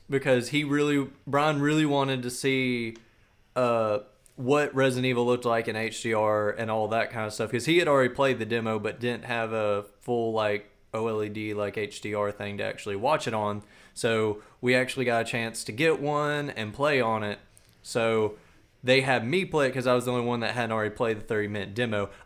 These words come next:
I was scared out of my mind. There was literally a part where it, just a simple, uh, light just flashes flickering because there's water everywhere and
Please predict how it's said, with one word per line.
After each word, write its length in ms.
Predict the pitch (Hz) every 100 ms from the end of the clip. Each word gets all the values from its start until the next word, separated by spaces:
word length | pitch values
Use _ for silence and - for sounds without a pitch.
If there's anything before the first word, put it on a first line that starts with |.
| -
I 220 | 117 123
was 320 | 123 110 98
scared 840 | - - - 127 131 131 139 131 - - - - -
out 180 | 117 123
of 80 | 117
my 160 | 104
mind. 680 | 101 107 131 135 139 143 139 - - - -
There 120 | 131
was 160 | 123 113
literally 300 | 127 143 135
a 80 | 123
part 300 | 123 131 120
where 400 | 123 120 120 120
it, 200 | 127 -
just 220 | 127 139
a 80 | 139
simple, 880 | - - 143 135 147 143 135 127 123 - - -
uh, 300 | 117 113 110
light 380 | 117 123 120 117
just 260 | 117 - -
flashes 480 | 131 117 113 123 110
flickering 540 | - 127 123 113 110
because 240 | 110 120 113
there's 180 | 110
water 400 | 104 113 113 113
everywhere 560 | 110 110 107 110 110 110
and 220 | 104 101